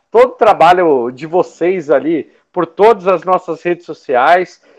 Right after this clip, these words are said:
E ela tá perguntando se não dá pra fazer também um grafitinho da Web Tricolor S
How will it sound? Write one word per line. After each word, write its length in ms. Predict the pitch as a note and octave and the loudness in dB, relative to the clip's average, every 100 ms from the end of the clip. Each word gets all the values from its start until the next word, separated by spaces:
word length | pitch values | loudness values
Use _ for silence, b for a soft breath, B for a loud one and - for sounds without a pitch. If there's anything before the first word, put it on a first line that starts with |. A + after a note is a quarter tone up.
| b | b
E 100 | D#3+ | 0
ela 180 | F#3+ G#3 | 4 4
tá 120 | G#3+ | 2
perguntando 500 | G#3+ C4+ B3+ B3 B3 | 2 2 4 2 2
se 140 | - B3 | -2 -8
não 140 | A#3+ | 0
dá 140 | A3+ | 2
pra 120 | A#3+ A#3+ | 2 2
fazer 280 | A#3+ A3+ A#3+ | 0 0 -2
também 220 | A3+ A#3 | -2 -2
um 60 | A#3 | 0
grafitinho 640 | A3+ A3 G#3 - G#3+ A#3 | 0 0 -10 -14 -12 -4
da 160 | G#3+ G#3 | 2 4
Web 260 | G3+ G3+ | 2 0
Tricolor 540 | - - - - A#3+ - | -10 -14 -8 -2 0 0
S 260 | A3 - | -2 -2